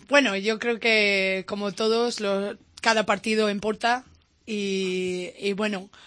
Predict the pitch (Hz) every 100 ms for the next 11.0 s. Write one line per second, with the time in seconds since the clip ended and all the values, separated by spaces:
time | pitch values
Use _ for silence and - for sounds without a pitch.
0 | - - - 247 247 214 208 214 220 208
1 | 196 190 196 196 202 202 202 196 196 -
2 | 202 196 208 190 202 196 190 185 190 202
3 | 202 196 190 165 214 202 196 202 214 208
4 | 202 196 190 185 185 185 185 175 - 202
5 | 190 180 180 185 185 - - 185 196 190
6 | 180 196 - 214 - - - - 214 185
7 | 190 202 190 185 196 202 196 190 208 208
8 | 208 202 202 190 185 185 185 185 - -
9 | - - - - 208 202 190 196 202 214
10 | 214 202 196 196 196 - 180 180 - -